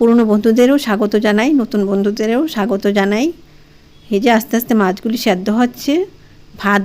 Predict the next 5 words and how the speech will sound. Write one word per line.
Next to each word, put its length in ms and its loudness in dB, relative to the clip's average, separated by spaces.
দিয়ে 160 2
বেশ 280 4
ভালো 160 2
লাগবে। 300 0
এই 60 4